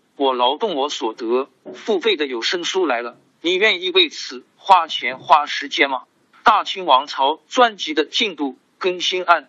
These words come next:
听众的打赏而定，欢迎关注喜马拉雅U I D七三二六四零二二，微信号S H八五七三零一四四九，请多多关注，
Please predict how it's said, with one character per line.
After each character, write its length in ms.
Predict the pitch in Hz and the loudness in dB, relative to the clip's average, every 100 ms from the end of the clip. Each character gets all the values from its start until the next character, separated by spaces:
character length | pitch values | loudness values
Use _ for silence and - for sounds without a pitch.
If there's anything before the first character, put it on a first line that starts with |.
| _ | _
听 300 | - 196 196 | -10 -8 -6
众 200 | 233 165 | -4 -2
的 180 | 127 - | -4 -4
打 220 | - 131 160 | 4 4 4
赏 160 | 120 | -4
而 240 | 110 117 123 | -2 -2 -2
定， 200 | - - _ _ | -6 -6 _ _
欢 280 | - 233 220 | 2 2 2
迎 160 | 165 | -8
关 260 | 151 220 208 | 2 2 2
注 200 | 190 143 | -6 -8
喜 300 | - - 185 | -2 0 2
马 160 | 180 127 | 2 2
拉 180 | 147 | -2
雅 180 | 151 123 _ - | 0 -4 _ -14
U 260 | 143 170 | -2 0
I 240 | 175 147 147 | 4 2 0
D 300 | 139 139 127 _ - | -4 -6 -6 _ -2
七 280 | - 196 | 0 0
三 160 | 175 165 | 0 0
二 240 | 170 180 | 4 2
六 240 | 139 185 151 | 2 -4 -6
四 280 | _ - 196 | _ -12 -6
零 180 | 135 127 | -2 2
二 140 | 160 | 2
二， 240 | 147 147 127 _ - | 4 0 -2 _ -4
微 220 | 226 214 | -2 -2
信 240 | - 208 | -4 -4
号 300 | 151 160 156 _ | 2 2 2 _
S 320 | 160 151 147 156 | -4 -4 -2 -4
H 380 | 131 - - _ - | -4 -8 -10 _ 4
八 260 | 196 190 | 4 4
五 220 | 160 127 - _ | -2 -10 -16 _
七 280 | - - 175 | 2 2 2
三 260 | 180 165 | -2 -2
零 160 | 127 131 | -4 -4
一 260 | 175 190 _ _ | -2 -2 _ _
四 320 | - - 170 | -14 -6 -4
四 240 | - 185 | -4 -6
九， 300 | 151 127 117 _ _ _ _ | -4 -4 -6 _ _ _ _
请 340 | - 151 151 143 | 0 0 0 -8
多 280 | - 233 214 | -4 -2 0
多 200 | 196 196 | -2 -2
关 300 | 196 180 175 | 0 -2 -2
注， 240 | 190 | -6